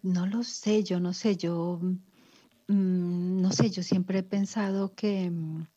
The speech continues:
que nosotros abusamos mucho de los animales. Siempre he pensado que sobrepasamos, ¿no? El estado,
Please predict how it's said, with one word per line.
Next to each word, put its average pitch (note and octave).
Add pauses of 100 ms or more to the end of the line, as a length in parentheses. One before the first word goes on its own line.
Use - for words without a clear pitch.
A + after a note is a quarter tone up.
(480)
que F#3+
nosotros E3+
abusamos F3+
mucho F3+
de F3+
los F3+
animales. E3 (560)
Siempre F3+
he E3+
pensado F3+
que D#3+ (280)
sobrepasamos, F#3
¿no? A#3 (460)
El E3
estado, E3